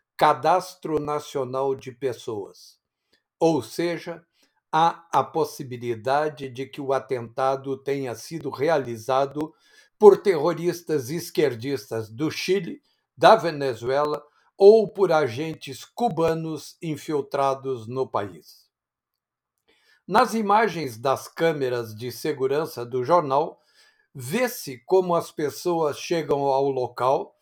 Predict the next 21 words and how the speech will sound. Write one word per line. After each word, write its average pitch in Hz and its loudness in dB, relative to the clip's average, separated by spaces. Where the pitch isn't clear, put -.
e 185 4
da 233 6
calçada 143 2
em 147 -6
frente, - -4
enquanto 170 0
os 127 -2
ônibus 131 0
passavam 123 0
na 135 2
rua, 131 -2
jogaram 196 4
entre 180 -4
sete 202 -4
e 160 -4
oito 170 0
desses 135 -6
coquetéis 139 -4
molotovs. 127 -4
Minutos 196 2
depois, 196 -4